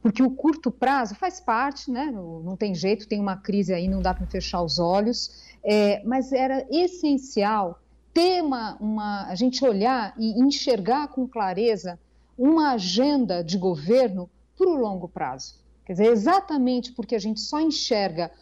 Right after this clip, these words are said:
é, o tapar buracos e a gente não enxerga a, a, a, algo mais ousado, né, que, que de fato,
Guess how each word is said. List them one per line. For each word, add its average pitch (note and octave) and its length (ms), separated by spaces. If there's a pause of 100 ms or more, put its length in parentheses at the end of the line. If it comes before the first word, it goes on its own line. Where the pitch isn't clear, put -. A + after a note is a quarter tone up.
(260)
é, G3+ 240
o G#3+ 80
tapar A3+ 500
buracos F3+ 680
e G3 60
a F#3+ 40
gente A3 280
não B3 140
enxerga G3 680 (260)
a, G3 400
a, G3 300
a, F#3+ 380
algo A3+ 240
mais G#3+ 400
ousado, G3+ 720
né, A#3+ 280
que, F#3 340
que A#3 140
de G#3 140
fato, C4 600